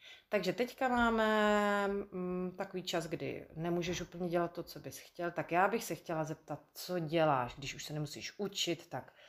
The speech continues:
s čím si hraješ, jak se zabavíš, jak,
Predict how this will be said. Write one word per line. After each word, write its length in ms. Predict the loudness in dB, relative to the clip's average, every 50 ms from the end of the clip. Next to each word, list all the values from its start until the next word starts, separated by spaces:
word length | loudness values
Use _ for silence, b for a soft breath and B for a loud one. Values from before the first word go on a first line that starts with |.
| B B B B B
s 80 | -12 -6
čím 240 | -2 0 0 0 0
si 180 | -2 -4 -6
hraješ, 720 | -6 -4 -2 0 4 4 6 6 6 6 6 4 4 2 0
jak 200 | -4 -4 -4 -8
se 160 | -14 -14 -12
zabavíš, 1000 | -8 -4 -2 -2 0 0 0 0 0 0 -2 -4 -4 -4 -4 -4 -4 -6 -4 -4
jak, 140 | -4 -6